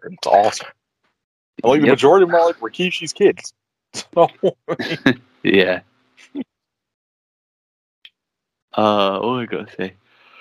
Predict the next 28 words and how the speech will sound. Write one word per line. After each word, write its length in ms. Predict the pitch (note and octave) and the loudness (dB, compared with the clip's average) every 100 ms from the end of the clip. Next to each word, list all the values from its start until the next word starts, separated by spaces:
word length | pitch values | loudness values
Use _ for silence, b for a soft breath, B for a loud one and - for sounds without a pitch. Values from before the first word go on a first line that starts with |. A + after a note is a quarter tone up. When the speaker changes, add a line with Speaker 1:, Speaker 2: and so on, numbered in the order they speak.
| B B B | B B B
Speaker 2:
Oh, 280 | E3 E3 D#3 | 0 2 4
and, 260 | C#3 C3 C3 | 4 4 4
uh, 400 | B2+ A#2+ A#2 - | 4 4 0 -2
at 180 | C3+ C3 | -2 0
the 180 | C3 C3 | 0 2
end, 420 | E3+ D#3 C#3+ E3 B B B | 4 2 -2 -10 B B B
uh, 280 | - A2+ A2 | -4 -2 0
Dario 500 | A2 B2 C3+ C3+ C3 B2 - _ _ | 0 -2 0 -2 -6 -10 -20 _ _
had 200 | B2+ B2 | -8 -6
a 380 | A#2 A2 A2 G2+ | -4 -4 -6 -10
press 360 | - - B2+ - | -14 -10 -10 -8
conference 760 | A2 G#2+ - B2+ - _ _ _ | -10 -8 -10 -14 -16 _ _ _
to 180 | B2+ A2+ | -10 -8
announce 600 | A2 A2+ A#2 - _ - - | -6 -6 -6 -8 _ -20 -12
Hammerstone's 800 | A#2 A#2 A2 - A2+ A2 A2 - | -10 -10 -10 -6 -6 -8 -14 -10
next 240 | A2+ - | -10 -10
opponent, 520 | G#2 A2+ A2+ C3+ E3 - _ _ _ _ _ _ | -10 -6 -4 -4 -6 -10 _ _ _ _ _ _
and 640 | G#2 G#2+ G#2+ G#2+ G#2+ G#2 - | -6 -2 -2 -2 -2 -6 -4
it 140 | G#2+ | -4
is 400 | G#2+ G#2 - - _ _ _ | -2 -4 -10 -20 _ _ _
someone 320 | - A#2 A2 | -10 -6 -6
you 100 | G#2 | -4
don't 220 | G#2 G2+ G2+ | -2 -2 0
know, 340 | A#2+ B2 B2 | 2 2 0
but 100 | G#2 | -4
doesn't 220 | F#2 F#2+ | -8 -8
really 140 | D2 E2 | -12 -4
matter. 560 | G#2 G#2+ G#2+ G#2+ G#2 | 0 2 2 -2 -6